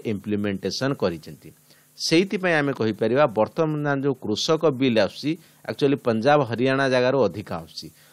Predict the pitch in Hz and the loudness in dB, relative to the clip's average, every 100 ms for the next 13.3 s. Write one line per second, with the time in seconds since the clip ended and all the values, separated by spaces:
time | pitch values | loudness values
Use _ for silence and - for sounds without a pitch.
0 | _ 131 - 143 165 180 156 117 135 127 | _ -4 0 2 2 2 -2 -2 -2 -2
1 | 120 131 - 135 - 110 101 - 156 - | -2 -4 -2 -2 -2 -4 -4 0 0 0
2 | 113 - 175 170 143 113 104 160 160 107 | -4 2 2 2 -2 -2 -2 -6 -2 0
3 | 101 - 185 160 123 139 139 127 127 120 | 0 -2 -6 -4 -4 -4 -6 -6 -4 -4
4 | 113 135 - 104 107 151 156 120 101 113 | -4 -6 -4 -4 -2 0 0 -2 -4 -6
5 | 180 - _ _ 151 135 139 143 143 131 | -6 -8 _ _ -4 0 0 2 0 -2
6 | 135 120 110 98 160 160 - - 104 107 | -4 -2 -2 2 0 0 -6 -6 -4 -2
7 | 123 123 165 - _ - 101 110 139 160 | -2 0 -4 -8 _ -6 -2 0 2 2
8 | - 117 110 120 104 104 101 92 90 - | 2 0 2 2 4 2 2 0 -2 -4
9 | 120 143 135 135 135 131 135 135 156 175 | -2 0 0 0 0 0 0 2 0 0
10 | 160 156 110 87 _ _ _ 127 123 135 | 0 0 0 -4 _ _ _ -2 2 2
11 | 117 117 131 127 117 151 123 113 - 117 | 2 2 2 2 0 -2 0 0 0 -4
12 | 120 107 110 110 139 107 87 101 107 - | -6 -6 -8 -6 -6 -4 -4 -2 -4 -6
13 | 87 85 | -14 -14